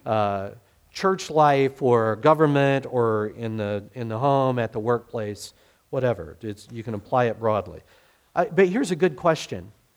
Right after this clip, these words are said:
Uh, can you follow? Some people, it doesn't matter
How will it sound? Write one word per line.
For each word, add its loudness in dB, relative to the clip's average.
Uh, -4
can -6
you 0
follow? -4
Some 0
people, 0
it -4
doesn't -2
matter 0